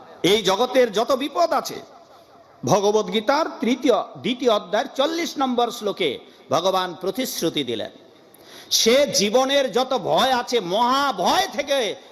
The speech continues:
নিজেকে উদ্ধার করতে পারবে, আমার চক্রের দ্বারা তাকে আমি রক্ষা করব,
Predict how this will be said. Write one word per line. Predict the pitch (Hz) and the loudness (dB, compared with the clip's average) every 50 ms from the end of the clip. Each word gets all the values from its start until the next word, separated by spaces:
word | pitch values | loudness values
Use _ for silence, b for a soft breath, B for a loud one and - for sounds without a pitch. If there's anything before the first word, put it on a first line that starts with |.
| B - | B -4
নিজেকে | 123 165 208 233 247 240 240 226 202 | -4 -2 0 0 -2 -2 -2 -4 -4
উদ্ধার | 190 185 160 123 127 143 175 220 233 - | -4 -6 -8 -6 -2 0 0 0 0 -2
করতে | - 208 202 - - - 196 185 | -2 -4 -4 -4 -4 -4 -4 -2
পারবে, | - 170 165 165 160 160 151 - - - - - - | 0 0 0 0 0 -2 -2 -2 -6 -12 -20 -12 -6
আমার | 143 160 170 190 226 254 262 254 247 - | -4 -2 -2 0 0 0 -2 -2 -6 -6
চক্রের | - 220 202 - - - - 254 262 302 285 226 | -4 -4 -4 -4 -10 -8 -4 -2 0 0 -2 -2
দ্বারা | 233 220 214 202 | -2 -2 -2 -2
তাকে | 202 - 180 180 180 - 220 214 | -4 -4 -6 -8 -6 -6 -6 -6
আমি | 180 180 175 160 | -6 -6 -4 -4
রক্ষা | 156 151 - - - - 156 143 | -4 -6 -6 -10 -6 -4 -4 -4
করব, | 113 127 113 107 101 90 - | -4 -6 -8 -8 -8 -10 -12